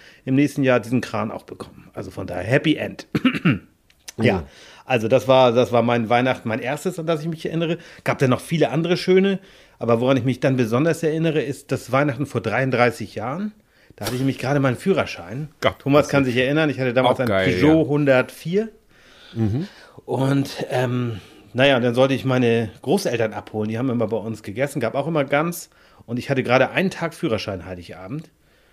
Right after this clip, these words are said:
Speaker 1: Und das war natürlich aufregend. Es war auch so ein Wetter wie heute, also in Nordfriesland war auch Schnee.
Speaker 2: Mhm.
Speaker 1: Und ich durfte dann aber Papas Auto nehmen, weil,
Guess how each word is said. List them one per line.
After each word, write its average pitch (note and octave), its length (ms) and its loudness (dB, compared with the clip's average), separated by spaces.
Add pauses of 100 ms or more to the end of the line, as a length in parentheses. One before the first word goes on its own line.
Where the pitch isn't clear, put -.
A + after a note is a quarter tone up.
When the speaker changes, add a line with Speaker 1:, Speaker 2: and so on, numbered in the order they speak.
(420)
Speaker 1:
Und G#2 180 -2
das G#2+ 140 -2
war C3 80 2
natürlich C3 240 0
aufregend. A#2 380 0
Es F#2 100 -8
war C3+ 100 0
auch C3+ 60 -2
so C3+ 80 -4
ein A#2+ 100 -2
Wetter C3 260 0
wie A2+ 120 -2
heute, D#3+ 340 0
also A#2 300 -6
in A2 80 -6
Nordfriesland C3+ 520 -4
war G#2+ 120 -4
auch - 100 -8
Schnee. E3 480 -4 (460)
Speaker 2:
Mhm. F#2+ 120 -6
Speaker 1:
Und C3 120 -2
ich C3+ 140 -8
durfte C#3+ 340 2
dann C3+ 160 4
aber B2 160 0
Papas C#3 360 0
Auto G#2 240 -6
nehmen, B2 400 -6
weil, A2+ 460 0